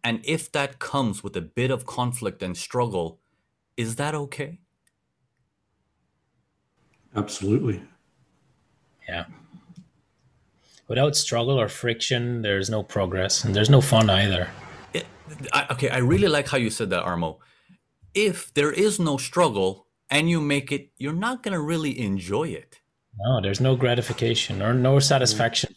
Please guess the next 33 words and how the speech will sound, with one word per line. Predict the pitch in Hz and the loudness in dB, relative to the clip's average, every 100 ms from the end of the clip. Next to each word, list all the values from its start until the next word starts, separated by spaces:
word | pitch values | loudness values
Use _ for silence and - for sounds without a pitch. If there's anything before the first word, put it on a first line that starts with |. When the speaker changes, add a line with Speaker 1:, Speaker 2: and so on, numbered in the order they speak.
| - | -18
Speaker 3:
from | 92 | -10
it. | 95 | -2
Speaker 1:
There's | 156 160 | 0 0
no | 156 180 | 0 -2
satisfaction | 175 175 175 202 240 - 95 76 _ _ 131 | 0 -2 -2 -6 -10 -12 -14 -16 _ _ -6
because | 160 175 | 0 0
you | 135 135 | 0 -2
got | 120 127 | 2 2
it | 139 | 2
just | 131 135 120 | 0 -2 0
like | 147 | -2
Speaker 2:
Appreciation. | 127 | -2
Speaker 1:
that. | 170 - - _ _ _ _ _ _ _ _ _ - - | -4 -8 -14 _ _ _ _ _ _ _ _ _ -20 -2
Speaker 3:
It's | 135 143 | 2 4
like | 156 | 4
when | 160 156 | 4 6
you, | 147 | 6
when | 139 143 | 6 4
you | 147 143 | 4 4
play | 147 151 147 | 4 4 4
a | |
video | 123 135 135 | 2 2 2
game | 113 107 | 2 -2
that's | 104 104 - | -4 -6 -6
too | 127 117 | -2 0
easy. | 110 113 98 - _ _ _ 101 | 0 -2 -6 -14 _ _ _ -14
And | 95 98 101 - _ | -12 -12 -14 -18 _
after | 120 120 131 | -10 -8 -4
that, | 127 120 | -2 -2
you | 117 | -4
feel | - 113 | -4 -4
like, | 101 | -4
"Well, | 107 98 | -4 -6